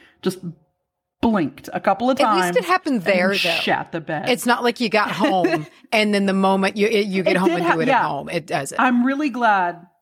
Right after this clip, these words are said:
Speaker 1: Yes, yes, yes. I'm really, really, really fucking glad that it, uh, that he was like, "Well, let's test it here." And I'm like,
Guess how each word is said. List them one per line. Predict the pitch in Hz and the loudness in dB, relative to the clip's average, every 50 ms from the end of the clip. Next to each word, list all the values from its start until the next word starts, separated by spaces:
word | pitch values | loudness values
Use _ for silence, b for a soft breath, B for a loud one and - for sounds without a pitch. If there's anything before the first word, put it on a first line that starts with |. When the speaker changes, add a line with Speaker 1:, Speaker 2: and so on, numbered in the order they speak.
| _ _ _ - | _ _ _ -8
Speaker 1:
Yes, | 202 214 - 220 233 208 196 - | -6 -2 0 2 2 2 4 2
yes, | 214 196 190 - | 2 2 2 2
yes. | 196 185 190 | 0 0 0
I'm | - - 202 196 202 202 | 0 0 2 2 2 2
really, | 214 220 220 226 233 220 | 2 2 2 0 0 0
really, | 202 214 208 202 196 | 0 0 2 2 2
really | 185 185 180 175 175 | 2 2 2 0 2
fucking | 180 185 175 180 175 170 | 2 0 0 0 -2 -4
glad | 160 165 160 165 160 156 151 | -2 -2 0 0 0 0 0
that | 170 165 160 160 - - | 0 0 2 0 -2 -2
it, | - 175 170 175 - | -2 -2 0 0 -2
uh, | 165 170 160 - - - 190 180 185 - | -2 0 0 0 -2 -2 -4 -8 -6 -2
that | - 175 165 - | 0 0 2 2
he | 190 214 | 2 2
was | 202 190 170 | 2 2 2
like, | 185 160 165 - | 2 0 2 2
"Well, | 277 349 | 2 2
let's | 415 403 - - | 2 2 0 -2
test | - 349 349 311 - - | 0 2 2 2 0 -2
it | 240 226 | -4 0
here." | 240 311 277 208 156 - B B B B B B B B B _ _ _ _ _ _ _ _ - | 0 2 2 2 0 -4 B B B B B B B B B _ _ _ _ _ _ _ _ 2
And | 240 233 220 | 2 4 4
I'm | 208 214 | 4 4
like, | 214 196 185 170 | 4 4 2 2